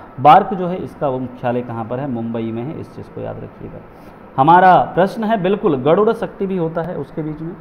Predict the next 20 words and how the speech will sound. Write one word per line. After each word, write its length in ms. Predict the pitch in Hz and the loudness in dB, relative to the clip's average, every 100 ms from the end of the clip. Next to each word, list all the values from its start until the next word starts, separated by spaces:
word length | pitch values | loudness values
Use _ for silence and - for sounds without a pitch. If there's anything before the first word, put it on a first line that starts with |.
| - - - | -20 -12 -6
iftas 520 | 180 - 233 262 247 | -4 6 8 8 4
का 100 | 269 | 2
जो 120 | 247 | 2
headquarter 480 | 185 180 190 185 208 | 0 2 2 4 2
है 80 | 185 | 0
दोस्तों, 320 | 180 180 165 | -4 -4 -4
ये 120 | 180 | -4
कहाँ 220 | 170 151 | -2 -2
पर 180 | 160 165 | 0 0
है? 160 | 160 175 - - - | -2 -6 -16 -8 4
कल 160 | 208 | 4
की 120 | 233 262 | 4 0
class 320 | 220 208 208 | 4 4 2
में 80 | 208 | -4
ही 60 | |
हम 140 | 196 180 | -2 -2
लोगों 200 | 175 180 | -2 -2
ने 80 | 175 | 0
पढ़ा 260 | 156 175 | 0 0
था 260 | - 113 | 0 -2